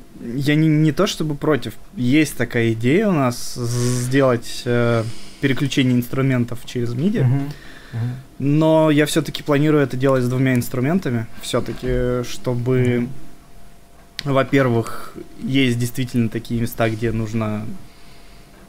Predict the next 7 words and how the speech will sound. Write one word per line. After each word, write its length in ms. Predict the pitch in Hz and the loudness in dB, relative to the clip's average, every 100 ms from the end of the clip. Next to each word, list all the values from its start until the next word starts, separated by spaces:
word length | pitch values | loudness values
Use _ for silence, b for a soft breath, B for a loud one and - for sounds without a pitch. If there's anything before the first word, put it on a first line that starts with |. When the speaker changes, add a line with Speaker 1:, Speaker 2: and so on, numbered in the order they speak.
| - - - - - | -20 -20 -20 -20 -6
Speaker 1:
ну, 240 | 151 135 113 - - - - | -2 0 -2 -8 -10 -14 -14
две-, 420 | - 135 127 120 127 | -10 -2 0 0 0
где 260 | 131 135 | 2 2
удобнее 560 | - 135 135 123 120 113 | 2 2 2 2 2 0
с 40 | |
двумя 280 | 107 113 107 | -2 -2 -4
синтезаторами, 720 | - 117 113 117 180 147 117 | -6 -10 -4 -2 -2 -2 -6